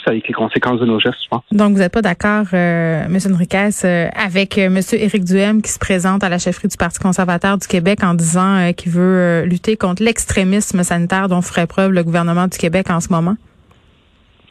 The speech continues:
Speaker 1: J'ai beaucoup de misère à être d'accord avec Éric Duhaime dans beaucoup de, de choses, je vous dirais.
Speaker 2: <laughs>
Speaker 1: Mais oui, dans, dans cette vision-là, encore, d'ex-, moi, je, je, j'habite sur la Rive-Nord.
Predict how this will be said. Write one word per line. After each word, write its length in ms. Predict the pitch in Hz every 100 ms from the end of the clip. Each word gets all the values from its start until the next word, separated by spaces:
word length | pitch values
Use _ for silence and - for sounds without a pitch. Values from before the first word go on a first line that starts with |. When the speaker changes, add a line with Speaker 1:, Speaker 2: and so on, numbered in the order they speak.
| - -
Speaker 1:
J'ai 140 | -
beaucoup 300 | 156 180 247
de 80 | 175
misère 260 | 156 160 156
à 80 | 139
être 100 | 127
d'accord 280 | 131 165 160
avec 240 | 127 123
Éric 220 | 127 135
Duhaime 260 | 123 143 165
dans 160 | 131
beaucoup 440 | 120 151 - - 165 -
de, 80 | 117
de 260 | 110 117
choses, 300 | 120 160 190
je 60 | -
vous 80 | 160
dirais. 380 | 151 143 175 202 -
Speaker 2:
<laughs> 180 | - -
Speaker 1:
Mais 240 | 147 160 165
oui, 160 | 185
dans, 240 | 160 143 135
dans 160 | 170 165
cette 160 | 190 165
vision-là, 540 | 151 208 196 175 175 190
encore, 300 | 151 170 170
d'ex-, 160 | 156 - _
moi, 220 | 165 196 220
je, 260 | 180 151 143
je, 120 | 151
j'habite 260 | 143 143 170
sur 140 | -
la 60 | 151
Rive-Nord. 520 | 135 139 175 196 208